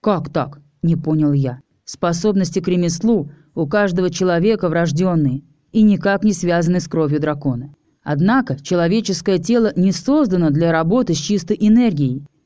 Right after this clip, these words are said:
и поэтому быстро разрушается под ее пагубным воздействием. Это и было причиной появления безумных магов. Первым от экспериментов с энергией страдал именно мозг. Когда же дракон поделился с забредшим в его пещеру человеком своей кровью,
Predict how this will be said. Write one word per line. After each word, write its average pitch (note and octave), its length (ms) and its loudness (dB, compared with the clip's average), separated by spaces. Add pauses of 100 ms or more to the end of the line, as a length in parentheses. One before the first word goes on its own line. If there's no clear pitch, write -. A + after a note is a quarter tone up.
и D3+ 80 -2
поэтому F3+ 460 0
быстро G3 380 0
разрушается F#3 680 0
под C#3+ 180 -4
ее E3+ 280 0
пагубным F3 500 0
воздействием. E3+ 680 -2 (180)
Это G3 300 -2
и G#3 200 -2
было G3 340 2
причиной F3+ 520 0
появления F3 560 2
безумных F3 500 0
магов. F#3+ 460 0 (400)
Первым G3 460 0
от E3 160 -4
экспериментов F3+ 680 0
с F#3+ 100 -4
энергией F#3+ 400 2
страдал F3 460 0
именно F3 380 2
мозг. E3 420 -2 (380)
Когда E3 300 0
же F#3+ 140 0
дракон G3 500 0
поделился F3+ 560 0
с C#3 60 0
забредшим E3+ 500 0
в D3 40 0
его E3 260 0
пещеру E3+ 440 -2
человеком D#3 640 -2
своей D3+ 400 -2
кровью, F3 540 0